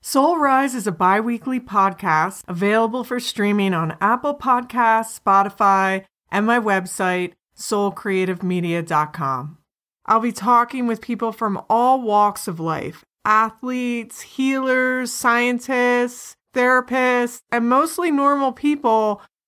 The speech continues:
who've overcome the odds or overcome adversity or past trauma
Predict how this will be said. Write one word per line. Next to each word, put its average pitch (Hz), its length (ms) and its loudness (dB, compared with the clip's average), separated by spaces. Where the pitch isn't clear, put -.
who've 247 460 0
overcome 240 500 0
the 196 160 -2
odds 233 760 0
or 214 420 2
overcome 208 460 -2
adversity 247 1040 -2
or 214 140 0
past 214 560 -2
trauma 226 800 2